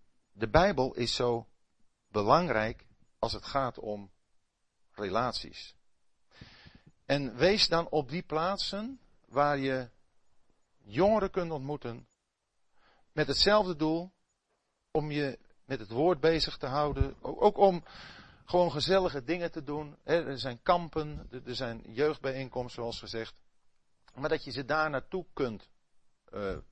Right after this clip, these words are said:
brengen, daar naartoe kunt begeleiden. Die, eh,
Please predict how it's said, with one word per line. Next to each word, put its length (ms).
brengen, 680
daar 160
naartoe 240
kunt 360
begeleiden. 800
Die, 380
eh, 160